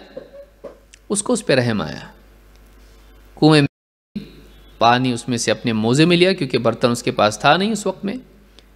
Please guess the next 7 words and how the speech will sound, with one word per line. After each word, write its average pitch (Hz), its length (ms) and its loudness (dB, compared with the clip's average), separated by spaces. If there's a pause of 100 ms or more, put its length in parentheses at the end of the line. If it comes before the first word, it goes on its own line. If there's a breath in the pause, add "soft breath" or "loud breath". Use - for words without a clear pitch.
(460)
तो - 60 0
जो 151 160 4
चीज़ 175 300 2
मुयस्सर 180 440 4
थी 214 200 0 (800)
उसने 151 240 2
उससे, 170 580 2